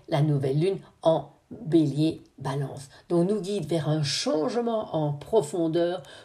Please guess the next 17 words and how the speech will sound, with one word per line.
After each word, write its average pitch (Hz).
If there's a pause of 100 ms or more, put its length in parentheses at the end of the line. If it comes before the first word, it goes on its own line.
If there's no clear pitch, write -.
(100)
pour -
acquérir 160 (220)
plus 156
d'équilibre. 139 (720)
Ce, - (220)
ce -
Pluton, 196 (400)
euh, 175 (260)
carré 226
au 226
nœud 202 (300)
jusqu'à 196
la 165
fin 160
de 143
l'année 156 (800)
déconstruit 185